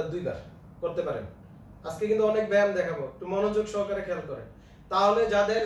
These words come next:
স্পন্ডাইল, আহ, পিএলআইডি, ডিস্ক প্রোলাপস বা sciatica, তারা এই ব্যায়ামগুলা বাসায় করতে পারেন। আরেকটা কথা, যে ব্যায়ামগুলো আমি দেখাচ্ছিলাম, এর ভিতরে কোনো ব্যায়াম যদি আপনাদের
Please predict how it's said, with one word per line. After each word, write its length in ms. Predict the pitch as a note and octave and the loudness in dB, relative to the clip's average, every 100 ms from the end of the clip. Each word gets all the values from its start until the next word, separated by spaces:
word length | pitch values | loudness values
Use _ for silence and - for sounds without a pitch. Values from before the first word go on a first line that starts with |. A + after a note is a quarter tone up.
| G3 | -2
স্পন্ডাইল, 540 | - G#3+ G#3+ A3 A3 A3 | 0 2 4 4 2 0
আহ, 720 | - - - - F#3 F#3+ F#3+ F#3+ | -12 -20 -20 -10 -4 -2 -2 -4
পিএলআইডি, 480 | G#3+ G#3+ G#3 G3+ G#3+ G3 | 2 4 4 0 -2 -4
ডিস্ক 180 | G3+ - - | -6 -8 -4
প্রোলাপস 380 | G#3 G3+ G3+ G3 - | 0 4 2 0 -6
বা 100 | F#3+ | -6
sciatica, 560 | G3 F#3+ - G#3 G#3 G3+ G3 - - _ - - | -4 -2 -2 -4 -2 0 0 -4 -16 _ -20 -10
তারা 160 | F3+ F#3 F#3+ | -4 -2 0
এই 40 | F#3 | 0
ব্যায়ামগুলা 420 | F#3+ F#3+ F#3 F#3+ F3 | 0 -2 -2 -2 -2
বাসায় 300 | D#3 F3 E3 F#3+ | -2 -4 -6 -6
করতে 200 | F#3+ - | -6 -4
পারেন। 200 | D#3 B2 - - - - _ _ _ _ - | -4 -4 -8 -18 -20 -20 _ _ _ _ -8
আরেকটা 240 | - F#3+ G#3+ | -6 0 0
কথা, 180 | G3+ F3 D3 - - - C3 | 0 -2 -6 -8 -18 -12 -2
যে 80 | G3+ | 0
ব্যায়ামগুলো 340 | G3 G3+ G3+ G3+ | 4 2 2 0
আমি 100 | G3 F3+ | 0 0
দেখাচ্ছিলাম, 480 | F3+ G#3+ G#3+ F#3 - - - - - E3+ | 0 0 -2 -6 -6 -10 -20 -20 -12 -4
এর 80 | F3+ | -2
ভিতরে 240 | G3 G#3 G3+ - | -2 -2 -4 -2
কোনো 140 | G3+ G3+ | -2 0
ব্যায়াম 220 | G3+ G#3 G#3+ F#3+ | 2 2 2 -2
যদি 120 | G3 F#3+ | -2 -2
আপনাদের 340 | G3 G3 G#3 | -2 -2 -2